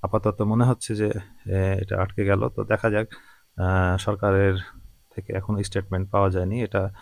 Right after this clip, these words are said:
আহ, সমকাল থেকে রিপোর্ট হয়েছে। তো সরকারের থেকে কি স্টেটমেন্ট দেওয়া হচ্ছে, তো সে বিষয়ে, এ, জানতে পারলে আমি সাথে সাথে আপনাদেরকে আর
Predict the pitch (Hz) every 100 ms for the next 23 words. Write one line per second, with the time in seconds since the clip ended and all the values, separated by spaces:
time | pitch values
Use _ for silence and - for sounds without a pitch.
0 | - - - - 92 90 90 95 98 95
1 | 101 95 95 92 92 92 98 101 95 95
2 | 90 101 117 - - - 92 92 95 -
3 | - _ - _ _ - 98 95 101 98
4 | 104 - - - 98 98 95 107 101 -
5 | 95 95 92 92 95 95 - - - 101
6 | 95 95 92 95 - - - - - 87
7 | 87 95 98 98 101 110 104 98 95 98
8 | - 92 90 92 90 87 90